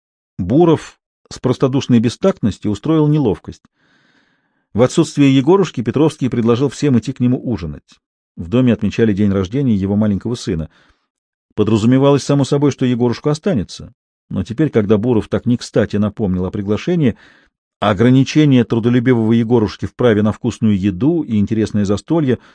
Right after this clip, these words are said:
уже не казалось таким естественным. Ведь праздновался день рождения ребёнка, а Егорушка тоже был как бы сынком, и притом нежно любимым.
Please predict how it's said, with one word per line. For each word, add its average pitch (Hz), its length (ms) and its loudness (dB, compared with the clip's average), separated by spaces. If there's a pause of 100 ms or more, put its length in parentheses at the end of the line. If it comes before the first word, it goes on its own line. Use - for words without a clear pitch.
(600)
уже 107 180 0
не 156 140 4
казалось 208 400 2
таким 208 260 2
естественным. 127 720 -4 (680)
Ведь 113 220 -6
праздновался 95 640 0
день 120 180 2
рождения 135 420 2
ребёнка, 151 540 -2 (600)
а 110 100 0
Егорушка 107 480 -2
тоже 151 320 0
был 165 240 -4
как 170 180 -2
бы 165 80 -6
сынком, 165 600 -4
и 120 100 -8
притом 135 340 -2
нежно 120 220 0
любимым. 127 520 0